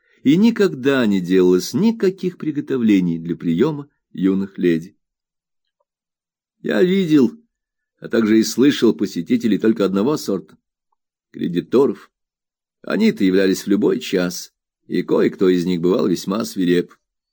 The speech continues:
Некий чумазый мужчина, кажется, сапожник, обычно появлялся в коридоре в семь часов утра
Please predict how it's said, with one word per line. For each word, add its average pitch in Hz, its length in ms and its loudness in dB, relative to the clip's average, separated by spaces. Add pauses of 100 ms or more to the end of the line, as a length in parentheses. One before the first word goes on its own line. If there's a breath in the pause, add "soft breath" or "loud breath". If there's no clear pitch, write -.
(680 soft breath)
Некий 113 420 2
чумазый 113 460 2
мужчина, 113 680 0
кажется, - 280 -10
сапожник, 101 640 0 (300 soft breath)
обычно 95 400 -2
появлялся 98 580 0
в - 60 -16
коридоре 92 440 0
в 90 80 -10
семь 95 300 0
часов 92 400 -4
утра 92 440 -4